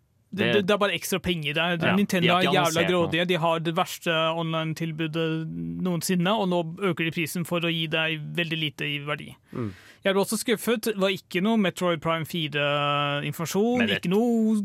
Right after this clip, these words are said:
Speaker 1: Shin Megami Tensei fem-informasjon, tror
Speaker 2: De,
Speaker 1: jeg.
Speaker 2: de viste, eh, på ekte tre sekunder av Shin Megami Tensei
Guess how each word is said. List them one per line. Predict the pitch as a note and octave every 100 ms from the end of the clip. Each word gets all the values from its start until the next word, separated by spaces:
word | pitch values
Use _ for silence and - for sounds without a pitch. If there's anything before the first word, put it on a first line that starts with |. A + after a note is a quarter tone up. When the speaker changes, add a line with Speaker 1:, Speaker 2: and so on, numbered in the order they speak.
| F3+
Speaker 1:
Shin | - F#3
Megami | F3+ E3 D#3+
Tensei | D#3 D3+
fem-informasjon, | - - - F3+ G#3+ A3 G#3 F#3 G#3 G#3+ A3
tror | A3
Speaker 2:
De, | A#3
Speaker 1:
jeg. | C#4+ A#2
Speaker 2:
de | C3+
viste, | D3 A#2 - C3+ - _ -
eh, | B2+ C#3 C3+ - - -
på | D#3+
ekte | - - D3+ -
tre | A#2 D3
sekunder | D3 B2+ A2+ G2 -
av | A#2
Shin | A2+ G#2+
Megami | G#2+ G#2
Tensei | G#2 G2 F#2+